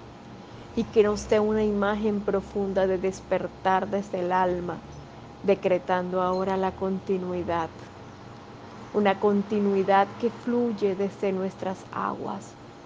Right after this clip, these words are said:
y que nos da la oportunidad de recrear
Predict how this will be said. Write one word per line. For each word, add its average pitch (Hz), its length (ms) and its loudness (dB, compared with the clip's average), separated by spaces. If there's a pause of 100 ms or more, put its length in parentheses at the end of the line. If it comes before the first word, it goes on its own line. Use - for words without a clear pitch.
(560)
y 208 80 -2
que 208 160 0
nos 190 240 -2
da 190 140 0
la 190 100 0
oportunidad 190 840 -2
de 196 120 -2
recrear 180 680 -2